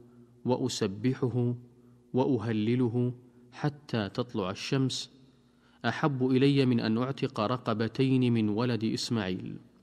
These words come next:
ومن بعد العصر حتى تغرب الشمس أحب إلي من أن أعتق أربع رقبات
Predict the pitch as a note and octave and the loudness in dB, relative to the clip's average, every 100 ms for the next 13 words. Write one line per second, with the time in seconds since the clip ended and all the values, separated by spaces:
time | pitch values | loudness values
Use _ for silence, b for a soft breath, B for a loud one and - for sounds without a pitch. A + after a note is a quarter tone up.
0 | _ _ _ _ _ b b b b G#2+ | _ _ _ _ _ b b b b 2
1 | G#2 G2 A#2+ A#2 A2+ A#2+ C#3 - - - | 2 0 -2 -2 -2 -4 -6 -8 -14 -20
2 | _ _ _ - - - - - A2 G2 | _ _ _ -10 -4 -4 -4 -8 -4 -4
3 | - B2 A2+ G#2+ G#2 - - C3 B2 - | -4 -4 -2 -2 -2 -4 -2 0 0 0
4 | B2 A#2 A#2+ - B B B B A#2 - | -2 -2 -4 -14 B B B B -4 -2
5 | E3 C3+ A#2+ A2+ A#2 A#2 B2+ B2 A#2+ - | -2 0 0 0 2 2 2 2 0 -4
6 | - - - - A#2+ A2 A2 A2 C3+ B2+ | -16 -20 -14 0 4 4 2 -2 -2 -2
7 | B2 A#2+ - A2 - D3 C3+ A#2 G#2 G2+ | -4 -6 -2 -4 -2 -2 -2 -2 -2 -2
8 | A#2+ B2 G#2 G#2+ B2+ B2 | -4 -2 -2 0 0 -2